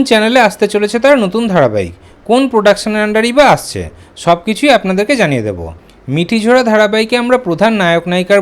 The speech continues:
ভূমিকায় তিনজন অভিনেতা অভিনেত্রীদের অভিনয় করতে দেখতে পাচ্ছি। সাথে ধারাবাহিকে আবার আরও এক নায়কের এন্ট্রি হয়েছে। ধারাবাহিকে আমরা সুমন দে, মৈনাক ঢোলে, সপ্তর্ষি রায় এবং মৈনাক ব্যানার্জিকে অভিনয় করতে দেখতে পাচ্ছি।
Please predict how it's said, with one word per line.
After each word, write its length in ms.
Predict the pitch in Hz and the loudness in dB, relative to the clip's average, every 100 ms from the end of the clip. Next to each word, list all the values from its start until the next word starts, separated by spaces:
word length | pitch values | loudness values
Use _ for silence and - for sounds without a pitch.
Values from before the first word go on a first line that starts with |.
| 185 | 0
ভূমিকায় 360 | 214 247 262 254 | -2 2 2 2
তিনজন 340 | 170 170 220 | -4 -2 -2
অভিনেতা 380 | 208 160 160 165 | -2 -4 -4 0
অভিনেত্রীদের 540 | 175 180 180 180 208 269 190 | 0 0 -4 -4 0 2 2
অভিনয় 280 | 156 143 151 | 0 -2 -2
করতে 180 | 180 277 | -2 0
দেখতে 260 | 175 - | -2 0
পাচ্ছি। 380 | 120 107 - 98 87 - - _ | -2 -2 -6 -12 -14 -16 -20 _
সাথে 280 | - 190 202 254 | -2 0 2 0
ধারাবাহিকে 560 | 190 185 185 202 196 | 4 4 4 0 2
আবার 200 | 220 247 226 160 | 2 4 4 4
আরও 120 | 185 | 4
এক 160 | 208 220 | 2 2
নায়কের 400 | 175 165 165 - | 0 0 -2 0
এন্ট্রি 300 | 196 147 139 | 0 0 -2
হয়েছে। 340 | 131 98 - 85 82 - _ _ _ _ - | -2 -4 -8 -12 -14 -20 _ _ _ _ -4
ধারাবাহিকে 580 | 139 170 185 220 220 240 | 2 2 2 0 0 -2
আমরা 220 | 240 254 | 0 0
সুমন 420 | 247 190 190 208 214 | 0 -2 0 0 2
দে, 100 | 240 240 | 4 4
মৈনাক 420 | 180 165 180 202 185 | 2 0 0 -2 0
ঢোলে, 280 | 208 262 175 98 87 - _ _ _ _ - | 2 4 2 0 -8 -20 _ _ _ _ -18
সপ্তর্ষি 640 | - 165 165 - 220 220 247 | -2 0 0 0 -2 0 2
রায় 200 | 240 226 | 4 4
এবং 140 | 190 226 208 | 2 0 0
মৈনাক 320 | 165 160 208 202 | -2 -2 -2 0
ব্যানার্জিকে 420 | 180 175 170 214 269 | 0 -2 -2 2 2
অভিনয় 280 | 165 147 143 | 2 0 0
করতে 180 | 160 269 | -2 -2
দেখতে 280 | 208 - 123 | -2 -2 -2
পাচ্ছি। 360 | 110 107 101 | -4 -6 -12